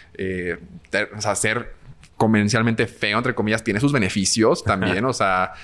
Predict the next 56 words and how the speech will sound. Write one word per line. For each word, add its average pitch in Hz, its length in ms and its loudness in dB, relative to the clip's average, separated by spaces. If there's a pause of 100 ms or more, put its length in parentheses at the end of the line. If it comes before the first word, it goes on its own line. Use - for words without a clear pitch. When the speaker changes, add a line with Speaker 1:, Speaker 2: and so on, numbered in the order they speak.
(420)
Speaker 1:
eh, 92 260 2
hay 82 100 -8
que 120 80 -2
reconocerlos 110 640 2
también 101 240 0
y 101 40 0
no 92 140 -2
quedarte 123 420 -2
con 110 480 2
la 98 120 0
idea 95 240 0
de 110 120 -2
que - 80 -10
esto 113 160 -6
es - 280 -8
o - 80 -4
totalmente 117 520 -2
malo 113 240 2
o 113 40 0
totalmente 104 460 -2
bueno, 101 260 -2
porque - 200 -10
si 92 120 -6
no 90 140 -6
te - 140 -4
quedas 98 400 0
clavado 98 360 0
con 113 100 -2
eso 107 120 -4
y - 40 -12
también - 300 -2
se 135 100 0
vuelve 101 260 0
ruido 95 240 -2
mental 113 460 -2 (140)
en 113 100 -8
tu - 100 -8
mente 95 240 -2
de 101 100 -2
que 110 80 -2
es 104 100 -4
que 110 220 -4 (500)
soy 113 160 2
introvertido 110 420 2
y 151 40 2
mi 127 120 2
vida, 107 480 2
eh, 101 300 2
es 104 120 0
horrible 117 300 2
por 95 180 0
eso - 200 -6
y 87 40 -8
no 95 120 -6
es 95 80 -4
así. 175 260 0